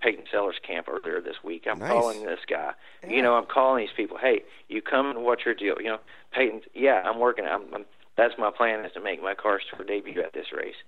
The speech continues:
Speaker 1: Bruce Anderson, out of my shop, he's coming. You know, talking to Chad McCumbee and his group down there. "Yeah, I think we're gonna have one. We're trying to make it work." So that's the thing that, uh, I think we'll, we'll, we'll, we'll reach that,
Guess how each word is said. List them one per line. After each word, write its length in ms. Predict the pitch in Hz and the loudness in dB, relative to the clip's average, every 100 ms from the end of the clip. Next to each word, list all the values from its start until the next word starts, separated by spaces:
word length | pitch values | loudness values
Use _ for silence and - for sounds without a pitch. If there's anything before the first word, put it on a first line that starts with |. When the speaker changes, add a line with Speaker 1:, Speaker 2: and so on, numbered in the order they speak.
| - - - | -20 -20 0
Speaker 1:
Bruce 260 | 123 123 123 | 2 4 2
Anderson, 440 | 123 107 92 82 | 2 0 -4 -6
out 180 | 98 107 | -4 -4
of 60 | 104 | -4
my 100 | 98 | -4
shop, 240 | 104 - - | -4 -4 -6
he's 200 | 120 117 - | -10 -10 -10
coming. 160 | 107 - - - - - - - | -12 -12 -16 -20 -20 -20 -14 0
You 100 | 113 | 4
know, 180 | 113 104 - | 4 2 4
talking 300 | 131 131 123 | 4 4 0
to 60 | |
Chad 280 | 98 127 113 | 2 4 4
McCumbee 440 | 110 - 110 104 | 0 -4 -4 -4
and 80 | 98 | -6
his 180 | 113 110 | -2 -2
group 320 | 101 98 - | -2 -6 -4
down 220 | 104 98 | -4 -4
there. 200 | 92 - - - - - | -8 -16 -20 -20 -20 -6
"Yeah, 260 | 117 127 123 | 4 6 4
I 40 | - | 2
think 180 | 120 - | -6 -4
we're 80 | 104 | -4
gonna 160 | 104 | -2
have 240 | 101 87 78 | 0 -2 -4
one. 160 | 78 80 | -10 -12
We're 80 | 90 | -8
trying 220 | - 110 | 0 0
to 80 | 101 | 0
make 200 | 90 - | -6 -6
it 80 | - | -12
work." 140 | - - - - - - | -12 -18 -20 -20 -4 4
So 60 | |
that's 200 | 170 185 185 | 6 6 4
the 120 | 139 | 2
thing 300 | 139 131 127 | 4 2 4
that, 260 | 113 101 113 | 2 2 4
uh, 220 | 104 98 - - - - | 4 4 -2 -20 -6 2
I 140 | 233 285 | 4 4
think 200 | 214 156 | 2 4
we'll, 200 | 143 - | 2 2
we'll, 260 | 131 123 104 | 2 2 2
we'll, 260 | 110 117 - | 4 2 4
we'll 220 | 120 127 | 4 4
reach 240 | 117 113 - | 4 2 2
that, 200 | 101 101 | 2 4